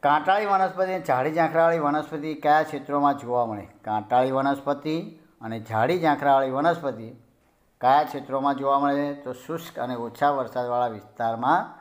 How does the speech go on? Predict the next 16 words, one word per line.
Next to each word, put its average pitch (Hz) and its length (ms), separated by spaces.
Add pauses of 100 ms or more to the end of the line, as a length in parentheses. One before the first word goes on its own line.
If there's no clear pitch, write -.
(200)
આ 117 40
પ્રકારની 127 380
વનસ્પતિ 120 420
જોવા 123 220
મળે 127 160
છે. 131 360 (480)
નવમો 156 320
સવાલ, 101 280 (420)
કુદરતી 180 440
વનસ્પતિના 165 440
પ્રકારમાં 151 560
ફેરફારનું 143 540
મુખ્ય 139 240
કારણ 143 280
કયું 160 260
છે? 156 380